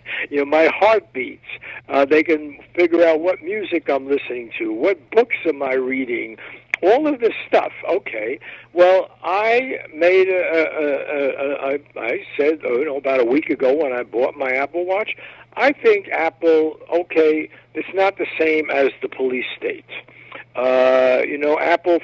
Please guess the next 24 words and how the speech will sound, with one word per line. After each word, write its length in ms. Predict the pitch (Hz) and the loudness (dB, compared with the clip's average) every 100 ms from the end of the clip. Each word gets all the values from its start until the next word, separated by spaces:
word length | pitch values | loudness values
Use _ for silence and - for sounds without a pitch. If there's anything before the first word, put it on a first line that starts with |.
| - | 2
favors 380 | 160 160 160 - | 2 2 -4 -4
encryption. 640 | 147 - 135 - - - _ - - - | -8 -6 -6 -2 -2 -2 _ -20 -14 -2
Apple 380 | 151 - 170 | 0 2 2
has 160 | 143 151 - | 2 0 -2
pushed 280 | - 160 - | -2 0 0
back 280 | 160 151 147 | 2 0 -2
against 360 | 143 139 139 - - | -6 -6 -8 -10 -10
the 160 | 131 | -6
N 80 | 127 | -6
S 40 | 120 | -4
A. 100 | 131 | -4
I'm 120 | 160 | -4
not 160 | 190 143 | -4 -2
giving 240 | 165 147 | -2 -2
a 80 | 131 | -4
commercial 500 | - 123 131 127 123 - | -6 -6 -4 -2 -6 -8
for 100 | 117 | -8
Apple, 440 | 113 113 - - - - | -8 -10 -10 -16 -14 -14
<laughs> 180 | - - | -10 -2
but 100 | 165 | 2
I 160 | 190 | 2
made 260 | 202 196 175 | 4 6 6
a 80 | 160 | 2
judgment 720 | 143 135 127 123 117 127 | 0 2 0 -2 -4 -8